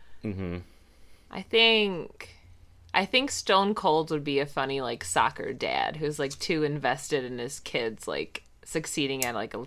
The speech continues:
Speaker 2: Pee Wee tournament or something.
Speaker 1: Yeah, he could be the, um, the main character's, like, antagonist.
Speaker 2: Yes.
Speaker 1: Friend or neighbor or something, always one-upping him.
Speaker 2: Yes.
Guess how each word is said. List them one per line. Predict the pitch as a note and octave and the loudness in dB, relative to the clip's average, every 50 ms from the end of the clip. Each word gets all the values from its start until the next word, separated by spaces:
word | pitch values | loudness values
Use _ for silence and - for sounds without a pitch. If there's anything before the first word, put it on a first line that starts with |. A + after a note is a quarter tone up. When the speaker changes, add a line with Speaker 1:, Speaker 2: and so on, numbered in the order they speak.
| - - | -10 -10
Speaker 2:
Pee | - - D3+ | -6 -4 -2
Wee | C#3+ C#3 B2+ B2 C3 | -2 -2 -4 -4 -6
tournament | - - B2 A#2 A2+ G#2 G#2 - C#2+ - - - | -6 -6 -6 -6 -6 -8 -8 -8 -8 -10 -10 -10
or | - D3+ | -10 -10
something. | D3 C#3 - - - - - - - - - - - - | -10 -10 -10 -12 -12 -12 -12 -12 -12 -12 -14 -16 -8 0
Speaker 1:
Yeah, | D3 C#3+ B2 A#2+ | 4 6 6 6
he | B2 C3+ C3 | 4 4 6
could | D3 C#3 A2 | 6 6 8
be | A#2+ A#2 A#2 G#2+ G#2+ | 8 6 6 6 2
the, | G#2+ F#2 G#2+ G#2 G2+ G2+ G2 | 0 -2 0 2 4 6 6
um, | F#2+ F#2 F2+ F2+ F2 E2+ E2+ E2 D#2+ D#2 D2 D#2+ D2+ - - - - - - - - - - - - - | 8 6 6 4 0 -2 -4 -6 -6 -8 -8 -10 -14 -16 -16 -16 -16 -14 -14 -16 -20 -20 -20 -20 -20 -6
the | G#2 G#2+ | -2 0
main | G#2+ G#2+ G#2 G#2 G#2 G2+ G2+ G2 G2 | 2 4 6 6 6 6 6 4 0
character's, | - - G#2 F#2+ F#2 F2 - F#2+ F2+ F2+ F2+ | 2 4 4 4 4 4 0 -2 -2 -2 -2
like, | E2+ F2 D#2+ - | -2 -2 -4 -2
antagonist. | F#2 F#2 F#2 F2 F#2 G2 F2+ F2+ F2 F#2 F2+ F2+ F2 E2+ - - | -2 -2 -2 0 0 2 2 2 2 0 -2 -2 -2 -4 -2 -2
Speaker 2:
Yes. | - - - - - - - - - - - - - _ _ _ - - | 0 0 0 -2 -2 -6 -8 -12 -12 -14 -16 -20 -20 _ _ _ -20 -20
Speaker 1:
Friend | - - - A2+ G2 F#2 F2+ F2 F2+ F#2+ F#2 | -16 -6 0 2 2 4 4 2 0 2 2
or | F#2 F2 F2 F2+ F2 | 2 2 0 -2 -4
neighbor | E2 G2 F#2 F2+ F2+ F2 G2 F#2+ F#2+ F#2+ | -2 0 0 0 2 2 4 4 4 4
or | F#2+ | 4
something, | - G#2 F#2+ F#2+ G#2 F#2+ F#2+ | 2 0 0 2 0 0 2
always | F#2+ G2 F#2 F2+ | 2 2 0 0
one-upping | F2+ F#2 F#2 F2+ F2+ - G2 F#2+ | 0 0 0 0 0 0 0 0
him. | F#2+ G2 G2 G2 - - | 2 0 -2 -4 -4 -4
Speaker 2:
Yes. | D#3+ D3+ D3+ C3+ F#2 B1 - E3 - - - - - - | 0 2 2 4 4 2 0 -2 -4 -4 -4 -4 -6 -10